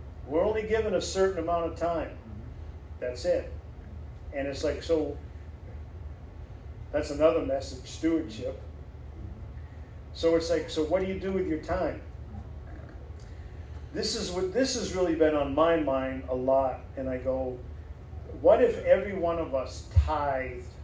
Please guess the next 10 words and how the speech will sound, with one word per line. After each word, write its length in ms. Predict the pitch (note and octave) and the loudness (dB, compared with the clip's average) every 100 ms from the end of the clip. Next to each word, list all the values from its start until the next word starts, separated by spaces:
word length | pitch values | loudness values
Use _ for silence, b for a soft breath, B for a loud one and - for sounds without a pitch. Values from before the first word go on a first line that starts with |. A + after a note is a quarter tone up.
| - | -6
our 180 | C3 A#2 | -4 -4
time? 420 | - B2+ A#2+ - - - - - - G#2+ - - - - - - - - - - - - - - - - - - - - - - | -6 -6 -6 -8 -10 -12 -12 -12 -12 -14 -12 -14 -14 -14 -12 -12 -12 -14 -12 -14 -14 -12 -12 -12 -12 -12 -10 -10 -12 -12 -12 -2
What 180 | E3 | 0
would, 140 | F#3+ E3 - - | 2 -2 -6 -4
what 160 | D3 F3 | 2 4
would 140 | F3+ | 4
happen 380 | - D#3 D3+ D3+ | 2 2 2 -2
in 100 | C#3+ | -2
our 100 | C3+ | -4
lives? 600 | B2+ B2+ B2+ A#2 - - | -2 -2 -2 -6 -10 -12